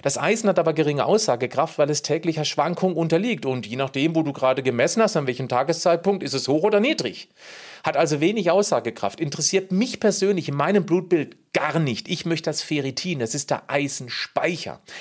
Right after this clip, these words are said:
Der hat eine hohe Aussagekraft. Und der sollte bei Frauen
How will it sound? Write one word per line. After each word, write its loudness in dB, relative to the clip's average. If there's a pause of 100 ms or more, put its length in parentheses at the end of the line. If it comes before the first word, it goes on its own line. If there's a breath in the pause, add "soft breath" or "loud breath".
(100)
Der 4
hat 2
eine -2
hohe 2
Aussagekraft. -6
Und -6
der 4
sollte 0 (420 loud breath)
bei 2 (140)
Frauen 2